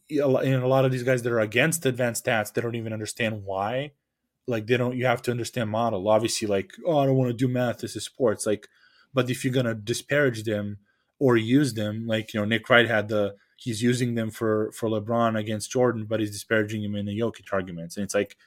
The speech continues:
you gotta understand, and he doesn't probably know the mathematical models of these, like, why are they weighted so much? Like, of course, Jokic is not, like, a top five defender in the league.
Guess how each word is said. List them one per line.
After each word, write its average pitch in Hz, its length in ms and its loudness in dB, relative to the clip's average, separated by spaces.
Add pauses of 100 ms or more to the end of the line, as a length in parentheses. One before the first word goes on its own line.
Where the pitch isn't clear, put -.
(520)
you 135 120 -6
gotta 135 180 4
understand, 123 360 -2
and 127 80 2
he 170 100 4
doesn't 120 280 0
probably 110 300 2
know 110 320 0
the 104 80 -8
mathematical 107 580 -2
models 101 400 -4
of 90 100 -18
these, 92 220 -12
like, - 180 -20
why 110 180 6
are 98 160 2
they 98 120 -2
weighted 95 400 -4
so 90 160 -8
much? 85 320 -14
Like, 87 160 -4 (300)
of - 100 -12
course, 143 220 6
Jokic 143 320 0
is 104 100 -6
not, 113 180 2
like, 104 180 0
a 98 40 -8
top - 280 -2
five 95 180 0
defender 92 400 -4
in 82 80 -6
the 82 80 -8
league. - 320 -8